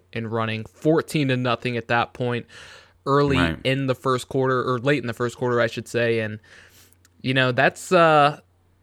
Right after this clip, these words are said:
Speaker 1: that's their third defensive score in the last four games. So
Speaker 2: Yeah.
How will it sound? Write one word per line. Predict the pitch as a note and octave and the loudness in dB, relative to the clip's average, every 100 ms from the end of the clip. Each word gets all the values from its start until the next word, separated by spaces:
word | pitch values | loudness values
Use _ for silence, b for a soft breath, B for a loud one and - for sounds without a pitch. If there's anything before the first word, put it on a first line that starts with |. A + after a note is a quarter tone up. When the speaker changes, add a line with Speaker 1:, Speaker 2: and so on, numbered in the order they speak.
| _ _ | _ _
Speaker 1:
that's | - E3+ - | -2 -2 2
their | B3 | 0
third | D#3+ - C3+ C#3+ D3+ B2 | 0 -2 2 4 2 -2
defensive | C#3 C#3 - C#3 B2+ A#2 - | -4 -4 -4 -6 -6 -8 -10
score | - - A#2+ A2+ | -8 -4 -2 -2
in | G#2 | -6
the | |
last | A2 A2 - | -6 -6 -8
four | - G#2+ G#2+ | -8 -8 -8
games. | G2 E2 - - - - _ _ _ | -8 -10 -14 -20 -20 -20 _ _ _
So | - D3+ | -10 -2
Speaker 2:
Yeah. | B2 A2+ A2 | 0 0 -2